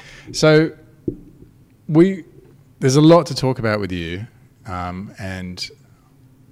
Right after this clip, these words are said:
rather than do the, the typical sort of bio, I almost wanna just, like, pull apart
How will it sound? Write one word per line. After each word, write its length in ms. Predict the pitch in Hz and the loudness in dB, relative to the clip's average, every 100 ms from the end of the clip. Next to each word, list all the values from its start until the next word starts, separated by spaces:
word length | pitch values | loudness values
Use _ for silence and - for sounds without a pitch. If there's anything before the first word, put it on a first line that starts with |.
| _ _ | _ _
rather 340 | 143 117 135 131 | -8 0 2 2
than 160 | 131 | -2
do 140 | 110 113 | -4 -4
the, 140 | 98 | -6
the 240 | 98 - 98 | -8 -10 -8
typical 320 | 104 - 104 | -8 -8 -10
sort 160 | - | -8
of 100 | 90 | -10
bio, 500 | 87 92 90 82 85 92 | -8 -6 -6 -8 -10 -10
I 100 | 110 | -4
almost 320 | 120 127 110 | -4 -2 -4
wanna 140 | 107 90 | -8 -10
just, 220 | 90 - | -10 -8
like, 240 | 90 - | -10 -10
pull 180 | - 104 | -8 -6
apart 460 | 92 90 87 85 | -6 -6 -6 -6